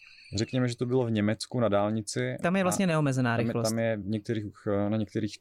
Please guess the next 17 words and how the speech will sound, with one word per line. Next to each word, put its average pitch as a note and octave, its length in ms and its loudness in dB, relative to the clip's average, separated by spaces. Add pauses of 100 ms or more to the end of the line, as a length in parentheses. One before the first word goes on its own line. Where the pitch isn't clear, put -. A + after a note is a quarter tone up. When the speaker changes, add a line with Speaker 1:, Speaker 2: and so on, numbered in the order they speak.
Speaker 2:
Hmm. F#3+ 160 -2
Speaker 1:
některých C#3+ 280 -2
částech G#2+ 320 -2
je A2+ 60 2
neomezená G#2+ 460 0
rychlost A#2 480 -4 (400)
a G#2 60 0
jel G#2 120 2
jsem, G#2+ 420 -2
eh, F#2+ 120 0
tři A2 160 -4
sta - 160 -2
patnáct. F2+ 500 -6 (1120)
Speaker 2:
To - 100 -4
už - 160 -2
je E3 60 2
dost. D3+ 420 -2